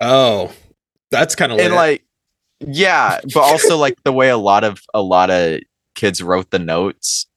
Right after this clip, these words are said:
Speaker 2: made me so angry 'cause they're like, "This, this, this is trash," or "This, this is," I don't know. It's like, it was written like modern TikTok kids pretty much.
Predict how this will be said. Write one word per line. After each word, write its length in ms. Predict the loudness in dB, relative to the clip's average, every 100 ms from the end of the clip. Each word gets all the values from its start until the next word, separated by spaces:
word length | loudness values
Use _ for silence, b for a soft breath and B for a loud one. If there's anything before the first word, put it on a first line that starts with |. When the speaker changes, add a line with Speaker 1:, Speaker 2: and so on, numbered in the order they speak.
| -10
Speaker 2:
made 240 | -6 -4
me 120 | -4
so 240 | -4 -2 -2
angry 360 | -4 -4 -6
'cause 200 | -4 -4
they're 140 | -2 0
like, 260 | 0 -2 -4
"This, 300 | -4 -4 -8
this, 420 | -4 -4 -4 -10 -14 _ _ _ _ _ _ _ -6
this 240 | -4 -2
is 140 | -4 -4
trash," 560 | -2 0 0 -2 -6 -6
or 100 | -4
"This, 420 | -2 -4 -6 -12 -16 -12
this 280 | -8 -8 -8
is," 280 | -12 -12 -18 _ -2
I 100 | -2
don't 100 | 0
know. 140 | -2
It's 160 | -2 -2
like, 180 | -4 -4 B B B
it 60 | 0
was 320 | 2 0 -4
written 420 | -4 0 2 0 -2
like 440 | -2 -2 -8 -18 _
modern 500 | -6 0 0 0 -6
TikTok 440 | -8 -8 -4 -4 -4
kids 280 | -10 -10 -12
pretty 260 | -12 -10
much. 440 | -10 -12 -14 -20